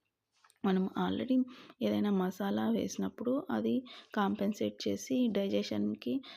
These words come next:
బాగా ఇంప్రూవ్ చేస్తది. ఆ, పెరుగు వేయడం వల్ల. ఇలా పెరుగు వేసి ఒక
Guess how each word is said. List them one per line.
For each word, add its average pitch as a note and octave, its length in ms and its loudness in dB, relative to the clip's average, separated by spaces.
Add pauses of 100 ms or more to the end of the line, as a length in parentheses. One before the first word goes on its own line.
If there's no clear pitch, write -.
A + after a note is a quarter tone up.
(160)
బాగా A3 460 2
ఇంప్రూవ్ G#3 420 0
చేస్తది. G3+ 520 -2 (720)
ఆ, G#3 140 0
పెరుగు G#3 380 4
వేయడం F#3+ 400 2
వల్ల. G#3 340 0 (400)
ఇలా A3 180 4
పెరుగు A3 400 2
వేసి B3 500 2
ఒక G#3+ 460 0